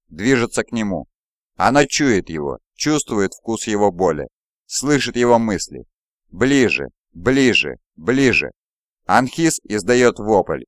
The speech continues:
и отшвыривает чёрный кинжал прочь. Дверь в его сознании захлопывается.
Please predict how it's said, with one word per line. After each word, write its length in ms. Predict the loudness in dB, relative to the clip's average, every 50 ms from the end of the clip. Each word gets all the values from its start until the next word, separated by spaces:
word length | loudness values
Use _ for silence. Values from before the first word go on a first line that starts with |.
| _
и 80 | 2 4
отшвыривает 680 | 4 4 4 2 0 2 2 2 4 4 4 2 2 0
чёрный 420 | -2 0 2 2 2 0 -2 -4
кинжал 460 | -2 -2 -2 -2 0 0 2 2 0
прочь. 420 | 0 -4 -4 -4 -4 -4 -6 -12 _ _ _ _ _ _ _ _ _
Дверь 360 | -8 -2 4 6 6 6 6
в 40 | 4
его 240 | 2 2 2 2 2
сознании 600 | 2 0 -2 -2 0 0 -2 0 0 -2 -2 -2
захлопывается. 920 | -2 -2 -4 -2 0 0 0 0 0 -4 -6 -6 -6 -8 -10 -14 -18 -18